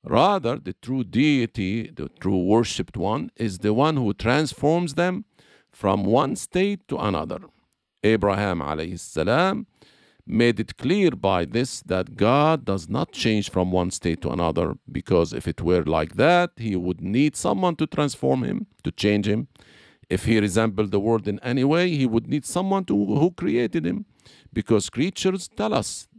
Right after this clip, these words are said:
that they need someone who created them. If God were similar to creatures like them, if w-,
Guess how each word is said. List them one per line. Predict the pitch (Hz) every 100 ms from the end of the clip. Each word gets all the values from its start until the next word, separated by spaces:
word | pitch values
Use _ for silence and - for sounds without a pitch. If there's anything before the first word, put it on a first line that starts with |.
| _
that | 107 95 -
they | 95 92
need | 107 139 -
someone | - 101 104 92 98
who | 90
created | - 73 69 - -
them. | - - _ _ _ _ _ _ _
If | 104 85
God | 113 156 175
were | 143 117
similar | - - 147 120 104
to | - -
creatures | 87 143 - 160 135 107
like | 90 95 -
them, | 131 190 233 302 _ _ _ _ _ _ _ -
if | - -
w-, | - -